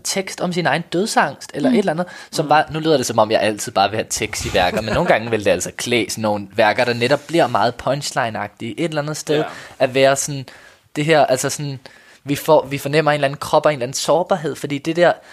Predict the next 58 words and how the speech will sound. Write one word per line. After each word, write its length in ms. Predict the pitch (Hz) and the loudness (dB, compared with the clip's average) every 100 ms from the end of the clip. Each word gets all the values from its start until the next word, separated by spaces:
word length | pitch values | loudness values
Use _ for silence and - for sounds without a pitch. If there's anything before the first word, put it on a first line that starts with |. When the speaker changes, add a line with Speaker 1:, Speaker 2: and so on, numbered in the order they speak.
| - _ 156 | -20 _ 0
Speaker 1:
det 60 | |
er 40 | 165 | 2
jo 60 | |
heller 240 | 165 190 175 | 2 4 4
ikke, 260 | 127 - | 2 -4
selvom 340 | - 175 165 160 | -2 0 0 0
at 160 | 135 | -4
det 120 | 123 113 | -2 0
er 200 | 131 147 | 2 0
så, 360 | - 143 131 123 - - - - | 0 2 2 0 -14 -20 -20 -8
øh, 260 | 113 104 90 | -2 0 0
heavy, 360 | 110 151 165 165 | 2 2 4 2
og 80 | |
det 80 | 143 | 2
handler 200 | 139 147 | -2 2
om 120 | 151 147 - | 0 0 0
død, 220 | 170 139 | 0 0
så 180 | - 165 | -6 -8
føles 440 | - - 156 156 | -10 -6 -4 0
det 100 | 143 | 2
også 140 | 147 - | 2 2
bare 120 | 135 - - | 0 -2 -12
koldt 380 | - 180 190 - | 0 0 0 -2
for 120 | 143 | 0
mig, 260 | 123 110 123 | 2 2 2
og 60 | |
ikke 140 | - 147 | 0 -2
Speaker 3:
Mm. 60 | |
Speaker 1:
sårbart, 600 | 131 120 90 - 78 - - | -2 0 0 -2 -6 -6 -4
fordi 180 | 165 | 0
Speaker 3:
Nej, 80 | 135 | 2
Speaker 1:
det 100 | 131 | 0
Speaker 3:
nej. 80 | 127 | 0
Speaker 1:
føles 240 | 147 160 | 2 2
som 180 | - 147 | 2 -4
sådan 200 | 143 131 | -2 -4
en 60 | 123 | -4
pegen 440 | - 107 117 151 | -2 2 2 0
på 120 | 127 | -2
en 40 | 127 | 0
eller 120 | 110 | 0
anden 140 | 120 135 | 0 -4
universel 720 | 131 127 151 147 - 170 - | -4 0 2 2 4 4 2
sandhed, 600 | - - 98 98 113 104 92 | -2 2 2 2 -4 -4 0
eller 140 | 104 | 0
en 60 | 113 | 0
eller 120 | 120 | 0
anden 140 | 131 131 - 139 | -2 -4 -6 -4
Speaker 3:
Ja, 60 | |
ja. 80 | 139 | -4
Speaker 1:
universalitet 1300 | 139 131 127 123 - 123 123 127 - - 170 143 - | -2 2 4 4 2 2 0 -4 -2 2 2 2 -6
i 40 | 127 | -8
døden, 360 | 120 110 110 | -2 -2 0
og 80 | 117 | 0
det 80 | 123 | 2
er 40 | |
det, 140 | 147 160 | 2 2
som, 200 | 160 | 2